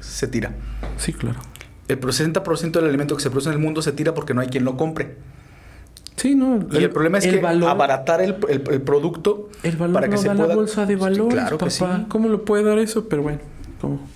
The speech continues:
Speaker 1: Claro que sí, el, el valor lo da la bolsa de valores
Speaker 2: De
Speaker 1: por,
Speaker 2: los alimentos,
Speaker 1: por
Speaker 2: ¿no?
Speaker 1: la,
Speaker 2: De primer
Speaker 1: este, por, por la oferta y la
Speaker 2: canasta
Speaker 1: demanda.
Speaker 2: básica,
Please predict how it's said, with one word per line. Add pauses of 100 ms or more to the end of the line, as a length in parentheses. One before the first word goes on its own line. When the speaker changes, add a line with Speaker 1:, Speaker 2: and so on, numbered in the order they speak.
(260)
Speaker 1:
Claro
que
sí,
el,
el
valor
lo
da
la
bolsa
de
valores
Speaker 2:
De
Speaker 1:
por,
Speaker 2:
los
alimentos,
Speaker 1:
por
Speaker 2:
¿no?
Speaker 1:
la,
Speaker 2:
De
primer
Speaker 1:
este,
por,
por
la
oferta
y
la
Speaker 2:
canasta
Speaker 1:
demanda.
Speaker 2:
básica,